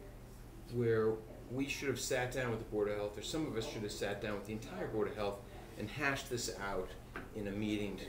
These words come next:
try to get, uh, sort of some sort of agreement, understand what their concerns were in more, in more depth, uh, up front. Um, and then I, I think, uh, positions just got entrenched after that.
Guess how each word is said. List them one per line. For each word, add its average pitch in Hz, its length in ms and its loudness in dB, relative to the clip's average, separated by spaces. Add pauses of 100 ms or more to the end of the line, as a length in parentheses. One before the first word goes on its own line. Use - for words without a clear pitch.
(100)
try 110 220 2
to 101 80 0
get, 107 340 0 (220)
uh, 95 300 -4 (560)
sort 107 320 2
of 95 120 -4
some 101 280 -2
sort 98 260 0
of 90 100 -2 (340)
agreement, 101 560 0
understand 127 640 2
what 110 160 2
their 101 100 0
concerns 139 640 -2
were 127 200 4
in 107 80 0
more, 98 200 -2 (280)
in 101 140 -2
more 95 220 0 (480)
depth, 120 420 4 (120)
uh, 98 360 -4
up 104 100 -4
front. 104 400 -2 (640)
Um, 101 340 2 (880)
and 117 160 4
then 123 380 4
I, 107 220 -2
I - 40 -4
think, - 280 12 (240)
uh, 120 80 -4 (1000)
positions 123 460 2
just - 260 -2
got 117 160 0 (100)
entrenched - 480 0
after 92 320 -2
that. 87 340 0